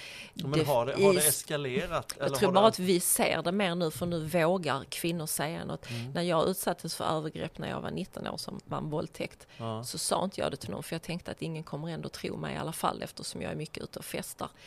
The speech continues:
Speaker 2: Precis som om att det skulle vara okej
Speaker 1: Mm.
Speaker 2: för att någon är full eller för att någon är på något visst vis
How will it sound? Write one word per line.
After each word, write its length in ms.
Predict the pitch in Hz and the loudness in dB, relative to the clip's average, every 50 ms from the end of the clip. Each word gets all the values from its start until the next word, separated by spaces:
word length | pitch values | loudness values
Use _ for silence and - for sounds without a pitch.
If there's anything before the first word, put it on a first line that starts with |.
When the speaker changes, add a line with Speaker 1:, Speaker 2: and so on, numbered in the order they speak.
| - - - - - | -20 -20 -20 -6 -6
Speaker 2:
Precis 580 | - - 185 170 - - - 190 170 165 - | -2 -2 0 0 0 0 2 2 2 2 0
som 220 | - - 175 165 - - | -2 -2 -2 -2 0 2
om 260 | 202 185 165 156 151 - | 2 4 4 2 -2 -4
att 180 | - 170 - | -8 -10 -8
det 80 | - 160 | -4 -4
skulle 380 | - - - - 160 160 165 156 | -4 -4 -4 -6 -6 -4 -4 -4
vara 340 | 151 165 160 156 151 147 | -4 -2 -2 -2 -2 -4
okej 680 | - - - - - - - - - - - - - 190 - _ _ _ - | -4 -4 -6 -6 -6 -6 -2 -2 0 0 -2 -4 -8 -10 -12 _ _ _ -10
Speaker 1:
Mm. 200 | 123 110 107 101 | -10 -8 -8 -6
Speaker 2:
för 180 | 98 - - | -6 -4 -4
att 120 | 170 165 - | -6 -6 -4
någon 420 | 170 165 160 156 160 151 151 - - | -4 -2 -2 -2 -2 -4 -6 -4 -4
är 140 | 156 147 | -6 -6
full 420 | - - - - - - - - - - | -6 -8 -8 -6 -6 -6 -6 -8 -8 -10
eller 220 | - 156 - 156 | -10 -8 -8 -10
för 160 | - - - | -10 -10 -10
att 80 | 156 - | -8 -8
någon 360 | 160 151 151 151 143 - 156 | -6 -6 -6 -4 -4 -4 -4
är 80 | 151 139 | -6 -6
på 140 | - - | -6 -8
något 140 | 151 147 - | -8 -6 -6
visst 280 | 165 156 - - - - - | -6 -6 -6 -6 -10 -8 -4
vis 340 | 160 160 143 165 160 - | -2 0 0 0 -2 -6